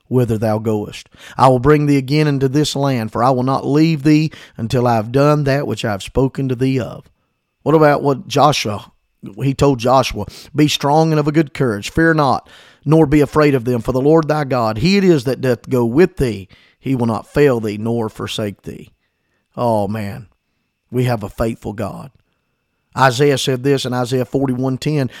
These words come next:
"Fear thou not, for I am with thee. Be not dismayed, for I am thy God. I will strengthen thee. Yea, I will help thee. Yea, I will uphold thee with the right hand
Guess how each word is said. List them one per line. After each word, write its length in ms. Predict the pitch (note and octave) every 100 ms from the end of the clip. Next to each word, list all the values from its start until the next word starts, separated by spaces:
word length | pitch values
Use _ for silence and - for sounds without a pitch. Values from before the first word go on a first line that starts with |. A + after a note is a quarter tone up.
| -
"Fear 300 | - D#3 D3+
thou 220 | D3+ D#3+
not, 320 | D#3+ C#3+ G#2
for 140 | - A#2
I 380 | G#2 C#3 D#3 D#3
am 340 | D3 D3+ D3
with 300 | C#3 D#3+ -
thee. 180 | B2 A2
Be 220 | G#2+ C3+
not 340 | C#3 C#3 -
dismayed, 580 | B2+ A2 A#2 A2+ G2+ A2+ - _ _
for 220 | A2+ A2
I 200 | A2+ B2+
am 160 | B2+
thy 200 | B2+ B2
God. 480 | C#3+ A#2+ G2+ G2+ B2+ - _ _ _ _
I 140 | -
will 180 | A2 B2+
strengthen 580 | C3+ - C3+ A2 - G2
thee. 360 | G2+ G#2 A2 - _ _ _
Yea, 380 | - A2+ A2+ A#2
I 100 | A#2
will 180 | C3 C#3
help 400 | B2 B2 G2 -
thee. 340 | - - - _ _ _ _
Yea, 380 | - B2 C3 C#3
I 100 | C3
will 220 | C#3 C#3+
uphold 500 | D3+ - C3+ D#3 D3+
thee 160 | C#3+ D3+
with 160 | D3+ A#2
the 80 |
right 320 | A2 A2 C3 A2
hand 580 | B2+ C3+ B2+ B2+ A#2